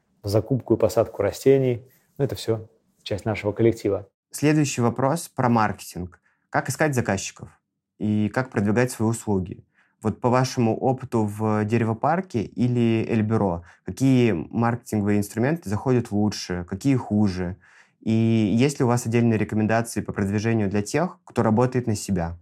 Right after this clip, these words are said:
Speaker 1: Смотри, здесь я бы говорил так. Сначала хорошо расти как специалисту, но уже не стесняться всем своим друзьям, знакомым, говорить о том, что ты занялся ландшафтом,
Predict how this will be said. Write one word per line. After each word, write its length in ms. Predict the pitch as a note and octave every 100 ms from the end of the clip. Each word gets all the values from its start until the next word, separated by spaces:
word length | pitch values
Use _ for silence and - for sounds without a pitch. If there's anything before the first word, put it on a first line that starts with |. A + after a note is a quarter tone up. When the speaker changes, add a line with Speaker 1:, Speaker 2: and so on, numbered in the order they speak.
| -
Speaker 1:
Смотри, 460 | - D#3+ F3 C#3
здесь 380 | G2+ F3 E3+ -
я 240 | C3 A#2+ E3+
бы 100 | D3+
говорил 280 | C#3+ D3
так. 180 | D3 A#2+
Сначала 380 | C#3+ C3 G#3 F3
хорошо 340 | - B2+ -
расти 260 | C#3+ - C#3
как 140 | A#2
специалисту, 720 | - - A#2+ A2 G#2 - - - _ _ _ -
но 160 | C3
уже 240 | C#3+ C3 F#3+
не 120 | E3+
стесняться 600 | - C3 D3 C#3+ B2+ -
всем 300 | - E3+ F#3
своим 340 | - D#3 C3+
друзьям, 340 | A#2 A2+ C#3+ D3
знакомым, 500 | B2+ A2+ A#2 G2 F#2
говорить 420 | F#2+ A2 C3+ E3+
о 80 | A#2+
том, 180 | C3+ C#3
что 180 | - G#2+
ты 200 | - D#3
занялся 400 | C3+ A2+ - A#2
ландшафтом, 640 | A2 G2 A2+ G2 G#2 G2+